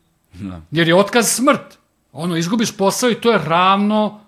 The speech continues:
Speaker 2: apsolutnoj propasti. Ti više nisi živo biće dostojno poštovanja.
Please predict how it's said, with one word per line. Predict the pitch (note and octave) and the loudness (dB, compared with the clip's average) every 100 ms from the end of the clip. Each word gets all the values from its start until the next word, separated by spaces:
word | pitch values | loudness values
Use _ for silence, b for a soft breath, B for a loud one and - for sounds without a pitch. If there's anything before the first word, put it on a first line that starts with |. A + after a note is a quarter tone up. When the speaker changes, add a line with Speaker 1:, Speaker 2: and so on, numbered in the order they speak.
| - | -4
Speaker 2:
apsolutnoj | F#3+ - G#3 G3+ G3+ G#3 | -4 -2 0 0 0 -6
propasti. | G#3 A#3 A#3 D3+ - G2+ | -2 -4 -4 -8 -10 -16
Ti | - - | -14 -6
više | F3+ F#3+ G3+ | -4 -2 -2
nisi | F3+ G3 F#3+ F3+ | 0 0 -2 -6
živo | C3+ F3+ F#3 | -2 -2 -2
biće | D3+ E3+ F3 | -2 -6 -6
dostojno | D#3 D3+ - D#3 | -6 -8 -8 -12
poštovanja. | D3 C#3 D3+ C#3 C3+ G2+ | -12 -12 -10 -10 -10 -14